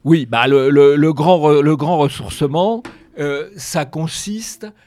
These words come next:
à, euh, puiser dans tout le patrimoine européen, culturel, pour, euh, bah, pour s'inspirer, comme, avoir comme source d'inspiration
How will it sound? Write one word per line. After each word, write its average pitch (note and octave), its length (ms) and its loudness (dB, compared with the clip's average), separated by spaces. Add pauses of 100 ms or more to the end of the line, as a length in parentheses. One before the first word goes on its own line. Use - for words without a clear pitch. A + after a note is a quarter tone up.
(260)
à, D#3 460 -2
euh, B2+ 560 -8 (160)
puiser F3+ 840 -4 (280)
dans D3+ 240 -6 (280)
tout B3 220 -2
le D#3+ 180 -4
patrimoine D3+ 1120 -6 (180)
européen, C3+ 600 -8
culturel, C#3+ 680 -6 (340)
pour, F#3 460 -2 (400)
euh, B2 400 -6
bah, B2+ 180 -8
pour C3 260 -14
s'inspirer, F3+ 540 -4
comme, D#3 220 -4
avoir F3 320 0
comme D#3+ 200 -6
source F#3 420 -14
d'inspiration D3+ 840 -10